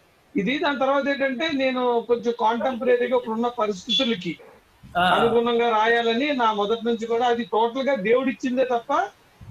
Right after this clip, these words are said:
Speaker 1: ఇది
Speaker 2: అబ్బా.
Speaker 1: it is not at all learned గానీ, లేకపోతే నేను తెలుగులో నాకు అందరూ అడుగుతారు, "మీరు తెలుగులో ఏమన్నా ఇది చేశారని?"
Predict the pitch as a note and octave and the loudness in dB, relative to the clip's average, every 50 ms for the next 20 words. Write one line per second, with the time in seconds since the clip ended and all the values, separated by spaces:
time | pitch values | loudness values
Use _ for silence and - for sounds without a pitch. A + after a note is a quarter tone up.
0 | - - F#3+ G#3 A#3 A#3+ A#3+ A#3 F#3+ G#3+ A#3 G3+ G3 G#3 G3+ A3 A3+ C4 B3 B3 | -10 -8 -4 0 2 2 2 2 0 -2 -4 -2 0 0 0 0 2 0 0 0
1 | - B3+ C4 C4+ C4+ C4 B3 A#3 G3+ G3 F#3 F#3 F#3 F3+ F3 F#3 G3 G#3 B3 B3+ | 0 0 0 2 2 2 0 0 0 -2 -2 0 0 0 2 2 2 0 0 0
2 | B3+ B3 B3+ A#3+ B3 A#3+ A#3 A#3 A#3 B3+ C4+ A#3+ G#3+ G#3+ G#3 B3+ A#3+ A3+ A3 A3 | 0 0 0 2 2 2 0 0 0 -2 -2 -2 -2 -2 0 0 0 0 0 -2
3 | G#3+ A3 G#3+ - G3+ G3 G#3+ A3 A#3 A#3 A#3+ A#3 A3+ A3+ - - - - - - | -4 -4 -4 -4 -4 -2 -2 0 0 2 2 0 0 -4 -6 -14 -20 -20 -14 -8
4 | G#3 G3+ G3+ F#3+ F#3 F#3 G3+ A#3+ A#3+ A#3 G#3 A#3 A3+ - B3 A#3 G3+ G3 F#3+ G3 | -4 -2 -2 0 0 0 0 2 2 2 2 0 2 2 0 2 2 0 0 0
5 | F#3+ G3+ G#3+ G#3+ G#3+ G#3+ G#3+ G#3+ G#3 G#3 G#3 G#3 G#3 G3 F#3 F#3+ F3+ F#3+ F3+ F3+ | -2 0 0 0 -2 -2 -2 -4 -2 -2 -2 -2 -2 -2 -4 -4 -4 -4 -4 -6
6 | - _ _ _ _ _ - - G#3 F#3+ F#3 A3 G#3 G3 F#3+ F3+ E3 D#3+ F3 G#3+ | -8 _ _ _ _ _ -6 -4 -2 -2 -2 0 -2 0 0 -2 -2 -4 -4 -6
7 | D4 F4 | -8 -10